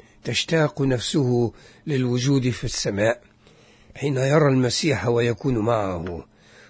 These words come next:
ومع الأنبياء والقديسين، حين يكون في بيت الله، البيت الحقيقي. أيامنا هذه شبهها المسيح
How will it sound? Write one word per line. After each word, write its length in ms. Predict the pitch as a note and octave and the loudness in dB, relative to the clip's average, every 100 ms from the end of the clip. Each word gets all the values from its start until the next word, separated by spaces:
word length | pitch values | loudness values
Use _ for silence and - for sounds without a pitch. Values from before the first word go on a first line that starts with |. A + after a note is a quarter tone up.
| _ | _
ومع 300 | - C#3 C3+ | -4 0 2
الأنبياء 580 | C#3 D3 C3+ B2+ C#3+ C#3 | 0 0 0 4 4 4
والقديسين، 1120 | B2 A2+ - B2 G#2+ G#2+ - D#3+ C3 G#2+ F#2 E2 - - - _ _ _ | 2 0 -2 -8 -4 -4 -4 -2 -2 -2 -4 -8 -20 -20 -20 _ _ _
حين 260 | - D3+ A2 | -8 -4 -2
يكون 840 | G#2 G#2+ - D#3+ B2+ A#2 G#2+ G#2+ - - _ - | -2 -4 0 2 2 0 -2 -4 -8 -20 _ -16
في 280 | - D3 | -6 -6
بيت 360 | G#2+ A#2+ B2+ - | -2 0 -2 -4
الله، 360 | A2 F#2+ F#2+ - - _ _ _ - | -4 -2 -2 -6 -12 _ _ _ -4
البيت 440 | A#2+ G#2+ C3+ C3+ - | -2 0 0 0 -4
الحقيقي. 720 | G2 B2+ - A#2+ - - - - - _ _ _ _ _ _ _ - _ _ _ _ _ _ _ _ _ - | -6 -8 -8 -8 -8 -10 -12 -16 -20 _ _ _ _ _ _ _ -20 _ _ _ _ _ _ _ _ _ 0
أيامنا 640 | F#3+ F#3+ G3+ A3+ F3+ D3+ C#3+ | 4 4 4 6 6 6 4
هذه 520 | C#3 D3 D#3+ G3 F#3+ - | 4 4 4 4 0 -4
شبهها 920 | - D3+ B2+ F3 D3+ B2+ C3+ C3 C3+ | -2 0 2 4 4 4 4 2 2
المسيح 640 | C3+ B2 A#2 - F#3 D#3 | 2 2 0 2 0 0